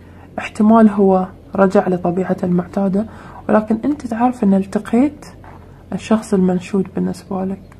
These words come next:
حب حياتك يعني. وأي شخص ثاني، أنت صريح في هالنقطة، وهذا شيء ج-، جيد. أي شخص ثاني مقارنة مع هذا الشخص راح يكون رقم اثنين،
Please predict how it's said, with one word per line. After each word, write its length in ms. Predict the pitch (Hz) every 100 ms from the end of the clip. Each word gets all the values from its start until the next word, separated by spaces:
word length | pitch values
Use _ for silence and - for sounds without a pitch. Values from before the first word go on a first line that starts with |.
| -
حب 200 | - -
حياتك 640 | - 190 185 190 - -
يعني. 280 | 180 185 190 - - - - - - - - - -
وأي 300 | - 320 349
شخص 460 | - 277 277 -
ثاني، 460 | - 285 302 202 180 180 - - - - - - - - - - - - - - -
أنت 140 | 247 254
صريح 560 | 247 247 202 - - - -
في 100 | 185
هالنقطة، 580 | 190 180 180 - - - - -
وهذا 220 | 185 185
شيء 280 | 190 254 -
ج-، 180 | 202 190 - -
جيد. 420 | 180 180 175 175 - - - - -
أي 120 | 262 285
شخص 360 | - 262 -
ثاني 340 | - 247 262 196
مقارنة 540 | 190 - 220 226 202
مع 400 | 180 175 180 202
هذا 140 | 208
الشخص 560 | 185 - 247 262 - - - - - -
راح 180 | 202 226
يكون 220 | 220 247
رقم 320 | 208 208 190
اثنين، 480 | 190 190 208 247